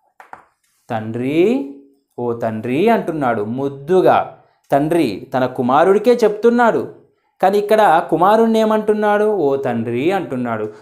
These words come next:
ముద్దుగా నానా తండ్రి అని పిలుస్తూ చెప్తున్నాడు. ఏం చెప్తున్నాడు? చదువని వాడు అజ్ఞుండు అగు,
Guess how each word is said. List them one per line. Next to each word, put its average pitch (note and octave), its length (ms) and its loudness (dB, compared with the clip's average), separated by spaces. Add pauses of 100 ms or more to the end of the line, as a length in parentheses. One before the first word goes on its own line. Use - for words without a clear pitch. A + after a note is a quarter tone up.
(140)
ముద్దుగా C#3 640 2
నానా C#3 340 0
తండ్రి E3 580 0 (340)
అని F3 460 -2
పిలుస్తూ F3+ 800 2
చెప్తున్నాడు. C3 680 -2 (300)
ఏం G3+ 240 2
చెప్తున్నాడు? F3 960 0 (420)
చదువని F3 1000 0 (480)
వాడు F3 640 4 (800)
అజ్ఞుండు G3+ 840 2 (500)
అగు, F3 320 0